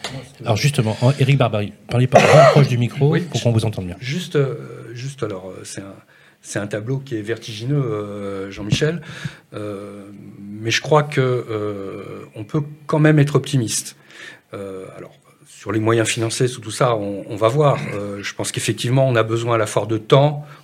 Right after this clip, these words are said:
Speaker 2: on a besoin de moyens et on a besoin de stabilité. Euh, mais ce qu'on sent, euh, néanmoins auprès de nos clients, hein, euh, communs,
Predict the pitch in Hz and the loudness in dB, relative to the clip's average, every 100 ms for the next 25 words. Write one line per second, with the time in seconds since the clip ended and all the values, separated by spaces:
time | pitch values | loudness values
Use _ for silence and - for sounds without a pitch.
0 | - 107 107 - 110 110 120 123 127 143 | -10 -6 -6 -4 -2 0 2 4 4 4
1 | 147 147 - - 113 110 117 117 131 110 | 4 0 -8 -8 -6 -4 -4 -2 -2 -4
2 | 117 - - - - 120 110 117 - - | -6 -10 -16 -8 -4 -4 -4 -12 -14 -14
3 | - - - - - - 104 107 - - | -16 -20 -18 -18 -20 -10 -8 -8 -10 -14
4 | - - - - 113 113 160 147 - 190 | -18 -20 -20 -18 -10 0 6 6 6 4
5 | 185 143 123 120 117 113 117 117 127 135 | 4 2 2 2 0 -2 0 4 6 6
6 | 160 185 175 120 - 135 120 117 110 104 | 6 4 4 0 0 0 0 0 -2 -2
7 | 104 104 104 - 117 175 175 135 139 110 | -2 -2 -2 -2 0 2 2 0 -2 -4
8 | 101 101 - 110 127 147 | -6 -10 0 0 2 -2